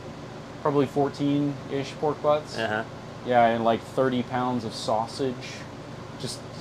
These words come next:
Speaker 1: tons and tons, uh, like that. And so we would throw these huge parties. And
Speaker 2: Hopefully some people are helping contribute to this.
Speaker 1: So we had a tip jar,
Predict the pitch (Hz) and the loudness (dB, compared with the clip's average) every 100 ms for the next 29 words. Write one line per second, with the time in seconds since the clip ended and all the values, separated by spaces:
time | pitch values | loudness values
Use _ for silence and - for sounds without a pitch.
0 | - - - - - - 175 170 160 131 | -12 -12 -14 -12 -10 -2 2 4 2 0
1 | 120 113 123 110 101 95 98 - 117 104 | 0 2 2 2 0 -4 -6 2 4 6
2 | 104 104 98 95 127 123 127 113 147 151 | 4 4 2 2 0 4 4 2 6 8
3 | 131 110 - 170 165 120 143 135 120 98 | 8 2 0 -2 -2 4 8 8 6 0
4 | - - - - - - - - 117 113 | -4 -10 -12 -12 -12 -12 -14 -2 8 10
5 | 110 190 165 - 156 185 170 156 135 120 | 10 10 8 4 2 2 4 6 6 4
6 | 120 - 180 165 127 135 123 226 165 110 | 2 0 2 2 0 -2 2 4 4 0
7 | - 107 98 110 - - - 170 160 190 | -4 -4 -2 -4 -6 -6 8 10 12 12
8 | 165 - 254 - 113 80 107 | 12 6 6 8 10 10 8